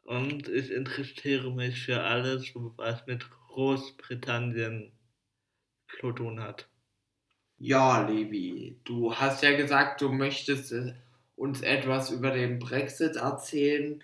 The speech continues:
Speaker 2: Dazu müssen wir natürlich erstmal wissen, was ist der Brexit? Schieß doch einfach mal los und bitteschön.
Speaker 1: Ja,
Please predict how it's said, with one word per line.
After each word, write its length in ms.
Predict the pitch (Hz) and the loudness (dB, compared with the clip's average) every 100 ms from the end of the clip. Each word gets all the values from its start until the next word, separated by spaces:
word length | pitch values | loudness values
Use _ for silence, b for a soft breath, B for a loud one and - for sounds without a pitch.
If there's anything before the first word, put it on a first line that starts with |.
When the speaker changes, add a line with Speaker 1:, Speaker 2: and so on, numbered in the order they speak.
| B B B - | B B B -2
Speaker 2:
Dazu 540 | 120 131 - - 147 | 0 0 -4 -2 0
müssen 600 | 151 151 156 - 147 139 | 4 4 2 0 -4 2
wir 160 | 143 139 | 4 4
natürlich 460 | 143 139 151 135 | 2 2 0 0
erstmal 600 | 127 135 135 - 139 135 | -2 -4 -4 -4 -2 0
wissen, 360 | 135 139 - 139 b b - | 0 -4 -6 -12 b b -4
was 300 | 127 - - | 0 2 2
ist 240 | 156 - | 2 4
der 140 | 135 117 | 4 4
Brexit? 680 | - 117 107 - 107 - B B | 2 -2 -2 -4 -6 -8 B B
Schieß 440 | - 170 165 160 | -4 0 0 2
doch 200 | 156 151 | 4 8
einfach 420 | 123 131 131 135 135 | 8 8 4 -4 2
mal 360 | 131 131 131 | 6 8 8
los 380 | 135 127 110 - | 8 6 4 0
und 240 | 139 135 | -2 -2
bitteschön. 720 | - 131 - - 107 98 - - | 2 2 2 -2 -2 -4 -6 -2
Speaker 1:
Ja, 400 | 131 127 123 | 2 2 0